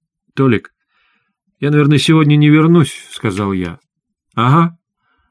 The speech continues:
Он без всякого удивления кивнул. Способности к предвидению у всех нас невелики, но подобные мелочи мы чувствуем сразу. «Галя, Лена, пока», — кивнул я девчонкам.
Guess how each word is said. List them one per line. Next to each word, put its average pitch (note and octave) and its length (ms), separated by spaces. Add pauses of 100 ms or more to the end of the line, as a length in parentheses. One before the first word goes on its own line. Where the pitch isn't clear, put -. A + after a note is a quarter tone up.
(180)
Он E3 160
без D#3 160
всякого - 300
удивления C#3 560
кивнул. B2 480 (540)
Способности D3+ 680
к - 80
предвидению C#3+ 560
у C3+ 40
всех C#3+ 280
нас D3 240
невелики, D3 640
но C#3 240
подобные D#3 460
мелочи D#3+ 340
мы C#3 140
чувствуем C3+ 420
сразу. G2 420 (1160)
«Галя, D3 280
Лена, C3 380 (220)
пока», — E3 400 (300)
кивнул A#2 280
я G#2+ 140
девчонкам. G2 640